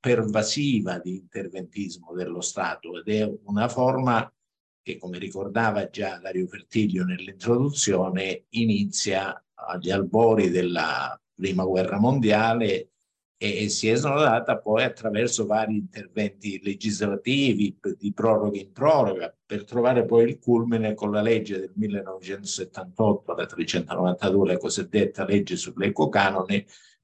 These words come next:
dove questo blocco del, questo controllo degli affitti, che ha preso le sembianze del regime, del cosiddetto regime vincolistico, è stato,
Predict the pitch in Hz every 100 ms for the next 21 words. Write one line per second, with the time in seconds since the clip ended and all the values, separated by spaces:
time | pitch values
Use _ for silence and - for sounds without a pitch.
0 | _ 120 127 131 131 135 135 - 107 98
1 | - 113 117 - - 104 104 92 92 110
2 | 110 - - 98 98 92 95 90 90 80
3 | 78 - 101 - 101 101 120 127 117 110
4 | 104 107 - 135 117 - - 82 - -
5 | _ 85 - - - - 95 95 104 90
6 | 95 98 98 104 120 127 117 101 - 92
7 | 92 92 - 85 - 92 110 110 98 95
8 | 87 - _ _ _ - 104 110 113 107
9 | 107 120 117 - 95 98 98 117 98 95
10 | 92 107 104 151 98 101 - 110 - 113
11 | 113 - 95 95 - 98 95